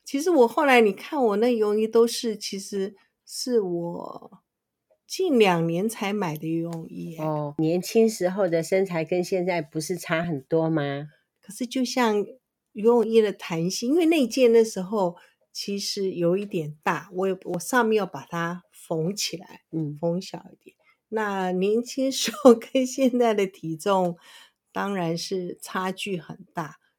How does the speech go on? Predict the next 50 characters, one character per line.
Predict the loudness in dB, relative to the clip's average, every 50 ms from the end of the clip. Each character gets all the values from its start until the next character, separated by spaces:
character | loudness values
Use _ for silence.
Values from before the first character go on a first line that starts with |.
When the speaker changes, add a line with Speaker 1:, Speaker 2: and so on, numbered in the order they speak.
| _ _
Speaker 1:
所 | -2 0 2
以 | 2
那 | 2 0
个 | -2 -4
放 | -4 -2 0 0 0 -2
开 | -4 -6 -6 -6
就 | -6 -6 -6 -10
OK | -8 -6 -8 -8 -8 _ -16 -14 -12 -12 -12 -12
了， | -16 -20 _ _
好 | -6 -6 -2 0
吧？ | 0 0 0 2 4
Speaker 2:
哦， | 4 4 6
弹 | 6 6 6 6 2
性 | 2 2 2 2 2 2 2
呢？ | 0 0 -2 -4 -8 -10 _ _ _ _ _ _ _ _ _
Speaker 1:
<laughs> | _ _ _ _ _ _ _ _ -8
哦， | -6 -4 -2
因 | 0 0 0
为 | 0 0
那 | -2 -2
个 | -2 0 -2 -2
弹 | -2 -4 -6 -6 -6 -6
性 | -8 -10 -6 -6 -4 -4 -4 -6
很 | -10 -12 -16 -14 -14 -14
好， | -14 -16 -20 -20 -20 _ _ _ _ _
我 | -4 -4 -2
身 | 0 2 2 2 0
材 | 0 -4 -2 -2 -2
虽 | -2 -2 -2 -2 0 2
然 | 2 2 2 0 0
Speaker 2:
嗯。 | -2 -4 -4 -6 -8 -12 -14 _
Speaker 1:
变 | _ 8 8 8 8 6
化 | 4 2 2 2 2 2
很 | -2 -6 -8 -10 -10 -12 -8 _
大， | -2 -2 -2 -2 -10 _ _ _
可 | -12 -10 -10
是 | -6 -4 -4 -4
还 | -4 -8 -14
可 | -16 -14 -10 -6
以 | -6 -6 -6 -6
穿。 | -10 -10 -8 -8 -8 -8 -8 -10 -16 -20 -20 -20 -20 _ _ _ _ _ _
Speaker 2:
今 | -2 2 2 6
天 | 6 6 6
的 | 6 4
title | 4 4 4 4 4 4 6 4 6 6 6 4
应 | 2 2 2 2 2 2
该 | 4 4 6 6 4 2
标 | 4 _ 6 6 6 6 4
为 | 4 4 2 2
说， | 2 2 4 4 6 6 6 6 4 2